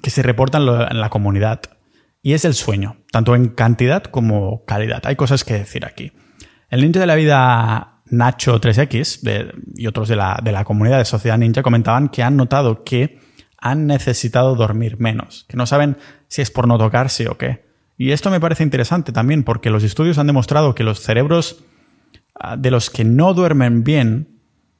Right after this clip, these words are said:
están más cerrados a la interacción social, sentimientos antisociales, aislamiento social.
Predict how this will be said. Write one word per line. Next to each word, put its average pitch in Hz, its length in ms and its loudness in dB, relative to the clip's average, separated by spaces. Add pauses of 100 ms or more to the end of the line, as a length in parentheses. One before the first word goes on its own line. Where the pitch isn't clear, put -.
(400)
están 151 480 -2
más 147 800 -2
cerrados 127 640 0
a 120 40 0
la 110 80 0
interacción 110 760 -2
social, 120 760 -2 (540)
sentimientos 117 580 2
antisociales, 135 960 -2 (140)
aislamiento 101 480 -8
social. 135 720 -4